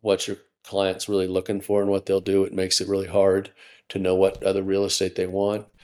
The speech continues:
But you also, we have these networks of, um, exchange groups where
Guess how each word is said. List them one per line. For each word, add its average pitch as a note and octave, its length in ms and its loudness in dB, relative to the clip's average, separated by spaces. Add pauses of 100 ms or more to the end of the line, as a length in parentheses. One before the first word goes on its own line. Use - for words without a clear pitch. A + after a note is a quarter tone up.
(220)
But - 160 -4
you A#2+ 60 4
also, G#2 520 4 (180)
we G#2 140 -2
have G#2 160 4
these G2+ 200 -4
networks G2+ 560 0
of, G2 200 -2
um, F#2+ 200 2
exchange G2+ 640 -2
groups G2 420 0
where F#2+ 400 2